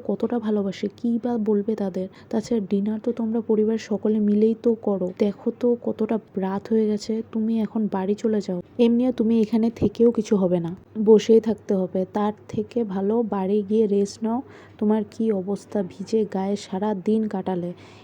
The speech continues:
এবার তো তোমার ঠান্ডা লেগে যাবে। পরে কালকে সকালে না হয়ে এসো। শিবা, ঠিক আছে আঙ্কেল, আপনি যখন বলছেন কাল সকালে না হয় আসবো, কিন্তু কোনো কিছুর প্রয়োজন হলেই কিন্তু আমাকে কল করবেন।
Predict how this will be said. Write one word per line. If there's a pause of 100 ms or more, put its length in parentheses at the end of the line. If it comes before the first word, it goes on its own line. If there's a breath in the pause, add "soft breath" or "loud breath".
(160 loud breath)
এবার
তো
তোমার
ঠান্ডা
লেগে
যাবে। (360 loud breath)
পরে
কালকে
সকালে
না (140)
হয়ে
এসো। (300)
শিবা, (240)
ঠিক
আছে
আঙ্কেল, (260 loud breath)
আপনি
যখন
বলছেন (140)
কাল
সকালে
না
হয়
আসবো, (180)
কিন্তু (160)
কোনো
কিছুর
প্রয়োজন
হলেই
কিন্তু
আমাকে
কল
করবেন।